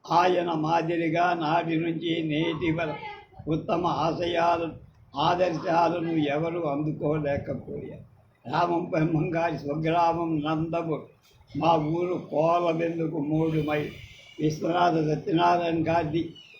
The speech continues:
ఈనాటి తమిళ గవర్నర్ రామ్మోహన్ రావు గారిది ఆ ఊరు. వారి సంపన్న కుటుంబం కృష్ణా జిల్లా బోర్డు ఎన్నికల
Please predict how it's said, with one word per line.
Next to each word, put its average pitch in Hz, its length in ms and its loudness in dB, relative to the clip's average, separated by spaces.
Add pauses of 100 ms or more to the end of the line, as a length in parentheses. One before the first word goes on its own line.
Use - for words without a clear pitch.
ఈనాటి 165 520 4
తమిళ 165 460 2 (120)
గవర్నర్ 165 520 0
రామ్మోహన్ 165 760 0
రావు 160 300 0
గారిది 156 380 0
ఆ 143 120 -2
ఊరు. 147 260 -2 (520)
వారి 156 380 2
సంపన్న 165 640 0
కుటుంబం 165 520 0 (400)
కృష్ణా 170 420 2
జిల్లా 165 360 2
బోర్డు 160 500 -2
ఎన్నికల 160 680 2